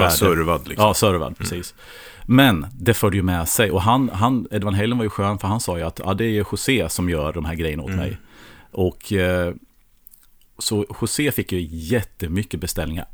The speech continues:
Speaker 2: Alla som var någon på den
Speaker 1: Mm.
Speaker 2: tiden, i början, ja, slut på sjuttio, början på åttiotalet, åkte till José och fick sin stärkare, oftast en Marshall då.
Speaker 1: José-modden.
Speaker 2: För José-modden.
Speaker 1: Ja.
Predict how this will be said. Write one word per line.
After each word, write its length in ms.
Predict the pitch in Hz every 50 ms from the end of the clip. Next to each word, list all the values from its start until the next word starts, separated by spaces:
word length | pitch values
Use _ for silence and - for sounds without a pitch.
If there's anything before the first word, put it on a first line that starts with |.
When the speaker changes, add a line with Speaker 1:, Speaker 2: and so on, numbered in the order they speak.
| -
Speaker 2:
Alla 580 | - 143 147 143 117 104 104 127 127 104 80 - -
som 220 | - - - 92 85
var 120 | 82 82
någon 500 | 82 87 87 90 98 95 87 85 82 82 - - - -
på 80 | - 95
den 100 | 101 98
Speaker 1:
Mm. 120 | 98 104
Speaker 2:
tiden, 420 | 104 85 80 78 80 76 80 87 95 -
i 100 | 107 98
början, 540 | 90 107 95 85 82 90 82 101 113 - - -
ja, 200 | 127 113 92 107
slut 220 | - 123 - -
på 80 | - -
sjuttio, 240 | - 95 - -
början 160 | 82 82 78 -
på 80 | - -
åttiotalet, 400 | - - - 80 78 76 - _ _ - - - - - - -
åkte 280 | - 113 98 - - -
till 100 | - 98 -
José 320 | 127 120 - - - - - - - -
och 100 | 92 -
fick 340 | - 95 85 - - - - -
sin 420 | - - - 80 73 76 76 78 - -
stärkare, 480 | - - - 87 73 73 - - - 90
oftast 240 | - - 90 - -
en 60 | 82
Marshall 440 | 87 87 85 73 - - 85 82 82
då. 180 | 80 76 - - - - - -
Speaker 1:
José-modden. 920 | 98 87 - - - 107 87 80 82 87 107 120 107 87 78 64 65 71 - - -
Speaker 2:
För 160 | - 123 110 - -
José-modden. 760 | 107 104 - - 123 107 92 92 95 101 80 82 82 - - - - - - - -
Speaker 1:
Ja. 240 | - - 82 95